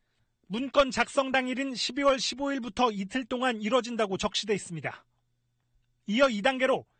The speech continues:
십이월 십구 일부터 이십이 일 사이에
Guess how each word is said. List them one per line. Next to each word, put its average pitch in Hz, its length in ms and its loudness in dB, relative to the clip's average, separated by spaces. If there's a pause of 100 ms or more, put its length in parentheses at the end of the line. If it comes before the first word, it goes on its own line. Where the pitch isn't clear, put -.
십이월 285 480 2
십구 - 320 -6
일부터 254 400 0
이십이 220 480 -4
일 247 260 -2
사이에 240 440 2